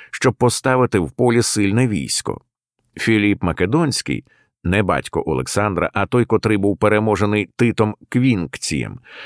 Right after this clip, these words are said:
не мав великих володінь порівняно з римлянами й греками, які напали на нього. Проте він був людиною войовничою й умів поладнати з народом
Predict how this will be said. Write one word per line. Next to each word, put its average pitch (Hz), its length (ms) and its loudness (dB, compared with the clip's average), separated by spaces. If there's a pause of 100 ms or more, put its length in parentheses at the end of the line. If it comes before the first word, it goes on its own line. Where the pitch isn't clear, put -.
(220)
не 135 200 2
мав 202 280 2
великих 156 480 2
володінь 98 480 2
порівняно 120 600 2
з 78 160 -4
римлянами 113 600 2
й 82 60 -2
греками, 80 640 -2 (320)
які 98 420 -2
напали 127 540 2
на 95 120 -2
нього. 82 400 -8 (380)
Проте 71 360 -2
він 95 200 0
був 90 200 0
людиною 98 540 2
войовничою 78 920 -2 (220)
й 67 200 -6
умів 110 400 2
поладнати 143 640 2
з 123 60 0
народом 110 580 2